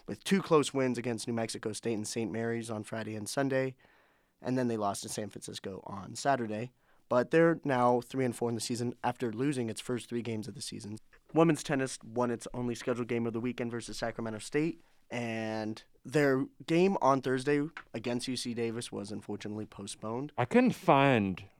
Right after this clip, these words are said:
Speaker 2: a reason why. Like,
Speaker 1: Yeah,
Speaker 2: I tried
Speaker 1: I
Speaker 2: to dig it up, and it was, it
Speaker 1: Yeah.
Speaker 2: was just like, "Oh, yeah, this is postponed." Like, U C Davis, I mean, I don't think anyone's allowed at their games because of health and safety protocols, but they've h-, heard, I think they've had a couple of home games this year already. If,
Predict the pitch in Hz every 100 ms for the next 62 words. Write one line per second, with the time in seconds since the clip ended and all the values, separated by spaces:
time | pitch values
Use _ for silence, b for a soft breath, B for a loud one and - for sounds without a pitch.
0 | _ - 101 95 101 98 90 82 82 85
1 | 104 110 - 160 190 185 - 143 113 120
2 | 107 104 - 98 92 98 95 - - -
3 | 110 101 110 107 110 98 101 101 98 98
4 | - 98 107 92 117 117 113 - B B
5 | 180 - 180 131 135 160 160 - - 131
6 | 123 107 - b b b b b b _
7 | 110 120 135 113 110 113 110 101 95 92
8 | 92 92 90 92 92 - 87 87 87 87
9 | 87 87 92 82 - - 87 87 - 98
10 | 101 - 92 90 _ _ _ _ _ _
11 | - 110 113 - 120 - - 147 156 123
12 | - 202 160 - 131 151 - 113 110 98
13 | 113 104 98 107 95 92 - 92 85 90
14 | 113 120 -